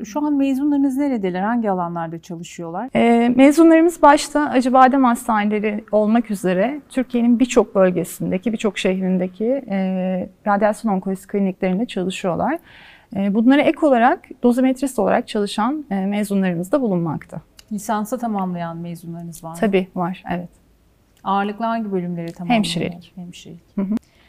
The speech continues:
Speaker 1: Radyoterapi bölümüyle ilgili sektörün mezunlardan beklentisi nedir?
Speaker 2: Ee, şöyle, aslında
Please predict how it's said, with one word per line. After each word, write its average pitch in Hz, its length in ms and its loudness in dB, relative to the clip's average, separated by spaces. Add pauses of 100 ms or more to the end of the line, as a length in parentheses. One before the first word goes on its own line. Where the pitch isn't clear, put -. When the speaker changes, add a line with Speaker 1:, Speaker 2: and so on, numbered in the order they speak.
(200)
Speaker 1:
Radyoterapi 294 680 -4
bölümüyle 269 400 -6
ilgili 208 280 -4
sektörün 262 580 -6
mezunlardan 247 800 -4
beklentisi 233 640 -6
nedir? 190 520 -8 (1160)
Speaker 2:
Ee, 214 560 -4
şöyle, 392 420 2
aslında 311 760 2